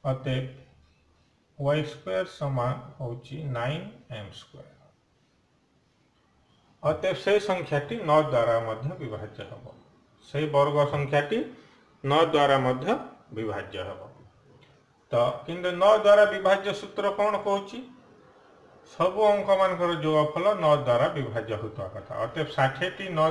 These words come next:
ଦ୍ୱାରା ବିଭାଜ୍ୟ ହେଉଥିବା କଥା। କିନ୍ତୁ ଷାଠିଏ ନଅ ଦ୍ୱାରା ବିଭାଜ୍ୟ ନୁହେଁ।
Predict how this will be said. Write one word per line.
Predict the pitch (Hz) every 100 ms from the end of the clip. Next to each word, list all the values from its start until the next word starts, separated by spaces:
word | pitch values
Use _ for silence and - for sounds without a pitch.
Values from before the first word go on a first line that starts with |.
| 147
ଦ୍ୱାରା | 143 143
ବିଭାଜ୍ୟ | 127 117 113 113 120
ହେଉଥିବା | 117 110 95
କଥା। | - - - - - - - - - - - - - -
କିନ୍ତୁ | 156 165 185
ଷାଠିଏ | - 143 139 - 208
ନଅ | 190 180
ଦ୍ୱାରା | 175 151 151 160
ବିଭାଜ୍ୟ | 131 117 117 110 123 120
ନୁହେଁ। | 98 92